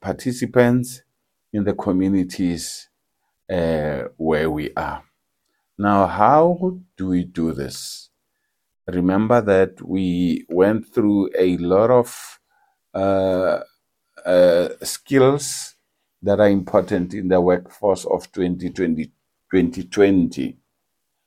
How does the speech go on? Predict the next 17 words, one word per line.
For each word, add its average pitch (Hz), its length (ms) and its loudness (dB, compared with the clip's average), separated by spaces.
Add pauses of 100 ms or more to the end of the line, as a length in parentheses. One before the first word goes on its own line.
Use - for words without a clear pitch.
(240)
and, 90 340 2
uh, 78 460 0 (240)
the 90 180 0
periods 95 680 0
that 87 180 -2
are 80 140 -2
coming, 85 500 -2 (500)
uh, 87 60 -6 (240)
in 90 180 2
our 80 240 2
future. 73 540 -6
Now, 95 160 4
we 101 140 2
first 147 480 0
spoke 120 320 0
about 87 440 4 (400)
complex 113 840 0